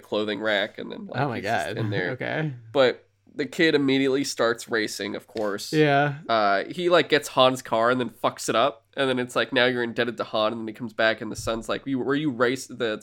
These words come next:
Speaker 1: father's like, "Were you racing?" And the kid's like, doesn't say anything. Basically, yes. And he's like, "All right,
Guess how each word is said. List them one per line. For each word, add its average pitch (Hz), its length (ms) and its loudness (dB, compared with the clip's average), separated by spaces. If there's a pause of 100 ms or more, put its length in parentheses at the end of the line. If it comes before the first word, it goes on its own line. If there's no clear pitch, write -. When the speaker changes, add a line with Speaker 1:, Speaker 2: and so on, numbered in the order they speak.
Speaker 1:
father's 117 300 -2
like, 120 160 -10
"Were 139 80 -4
you 123 80 -4
racing?" 120 400 -4
And 117 100 -4
the 107 80 -10
kid's - 240 -8
like, 107 300 -2 (680)
doesn't 123 240 0
say 113 160 2
anything. 120 380 -2
Basically, 110 500 -4 (260)
yes. 120 480 0
And 120 160 0
he's 113 160 -4
like, 107 220 0
"All 117 100 4
right, 117 280 4